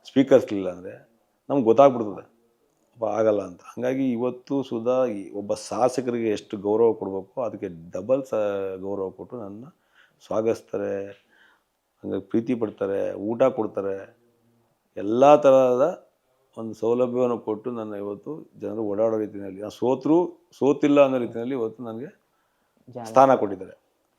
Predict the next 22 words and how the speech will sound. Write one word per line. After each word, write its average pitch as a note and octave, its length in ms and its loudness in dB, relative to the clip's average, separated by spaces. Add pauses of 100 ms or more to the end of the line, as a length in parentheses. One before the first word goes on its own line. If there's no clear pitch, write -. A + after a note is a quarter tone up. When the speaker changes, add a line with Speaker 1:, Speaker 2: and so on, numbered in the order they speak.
(240)
Speaker 1:
ನನಗೂ D#3+ 280 2
ಸುಧಾ E3 200 8
ಮತ C#3 200 6
ಕೊಟ್ಟಿದ್ದಾರೆ. B2 420 4
ಅವರ C#3 220 2 (600)
ಒಂದು B2 160 -6
ಋಣ D3 200 4
ತೀರಿಸ್ಲಿಕ್ಕೆ C#3+ 500 2
ನಾನು C#3 220 -6
ಅವ್ರ A#2+ 180 -2
ಜೊತೆನೆ A#2 600 2
ಸೋತ್ C#3 480 -2
ಬೆಳಿಗ್ಗೆಯಿಂದನೂ A#2 600 -2
ಸುಧಾ, G#2+ 260 -10
ನಾನು G#2+ 460 -12
ಸೋಲನ್ನ A2+ 240 -2
ಅನುಭವಿಸಿದ A2 480 -6
ಬೆಳಿಗ್ಗೆಯಿಂದನೂ A2 420 -4
ಸುಧಾ G2+ 160 -12
ಮನೆಯಲ್ಲಿಲ್ಲ, G#2+ 680 -8 (640)
ಜನದ G#2 260 -4
ಜೊತೆ A#2+ 400 -10